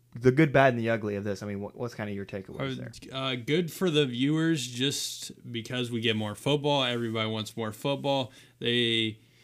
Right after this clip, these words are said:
Speaker 2: they, they just wanna consume more football, and that definitely helps it. The bad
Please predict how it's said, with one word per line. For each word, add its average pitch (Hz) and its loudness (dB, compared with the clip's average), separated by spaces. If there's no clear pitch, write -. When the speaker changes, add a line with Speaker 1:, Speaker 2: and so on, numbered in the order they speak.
Speaker 2:
they, 127 0
they 147 4
just 180 0
wanna 202 2
consume 196 2
more 175 4
football, 156 2
and 127 4
that 139 0
definitely 135 -2
helps 147 -4
it. 131 -4
The 123 -2
bad 139 0